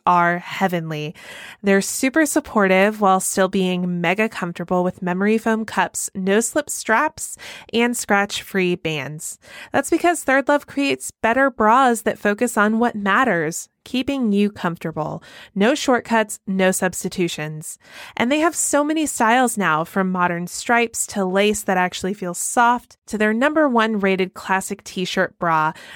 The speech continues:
There's a style and fit for everyone.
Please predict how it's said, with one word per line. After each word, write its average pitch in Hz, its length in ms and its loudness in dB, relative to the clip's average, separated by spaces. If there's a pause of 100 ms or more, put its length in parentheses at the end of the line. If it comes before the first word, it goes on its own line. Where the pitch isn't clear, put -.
There's 233 200 2
a 311 80 0
style 190 520 2
and 185 220 -2
fit 165 380 -6
for - 260 -6
everyone. 165 680 -8